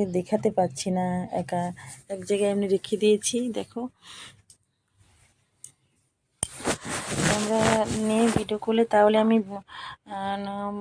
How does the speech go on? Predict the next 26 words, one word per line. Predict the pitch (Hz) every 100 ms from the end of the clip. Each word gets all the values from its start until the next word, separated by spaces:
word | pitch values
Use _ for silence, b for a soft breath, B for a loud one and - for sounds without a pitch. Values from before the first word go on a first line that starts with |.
| 196
ভিন্ডিগুলো | 220 220 220 214
তুলতে | 220 202 190 233
পারবো | 196 185
না। | 185 185
ভিন্ডিগুলো | 185 226 208 220 220
গাছে | 208 208 220
কাঁটা | 202 190 -
তো | 208 233
খুব, | - 294 233 _ B B B -
আর, | 196 190 190
আহ, | 196 190 190 196 b b b -
ভিন্ডিগুলো | 196 202 196 196 208 202 196 190 196
গাছগুলো, | 196 196 196 202 202 202 208 B B _
আহ, | 190 196 196 196 190
তো | -
একটু | 196 190 -
জোরে | - 196 190 196 196 - - _ _ _ _ _ -
ভিন্ডিগুলো | 196 214 196 196
তুললে | 196 214 202 208
গাছগুলো, | 202 185 185 196 196 202 - B B B -
আহ, | 190 185 185 185 190 180
কষ্ট | 208 - 208
হচ্ছে, | 196 - 220
আর | 196 196 - - 202
বেশি | 196 202 - 202
করে | 214